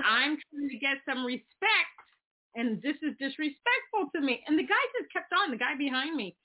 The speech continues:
just kept on and on and on. And it's like, "No, it's not. No, it's not." I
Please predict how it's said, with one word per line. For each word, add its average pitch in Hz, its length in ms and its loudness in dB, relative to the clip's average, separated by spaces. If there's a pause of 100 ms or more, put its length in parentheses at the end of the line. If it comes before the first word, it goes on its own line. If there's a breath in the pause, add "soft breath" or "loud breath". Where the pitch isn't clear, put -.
(280 soft breath)
just 285 180 0
kept 302 260 0
on 269 440 2
and 202 140 -4
on 254 320 2
and 208 160 -6
on. 254 260 0
And 220 100 -6
it's 202 80 -12
like, 214 140 -2
"No, 247 260 0
it's - 160 -4
not. 220 240 -2
No, 247 180 -2
it's 240 160 -4
not." 226 280 -2
I 254 80 -4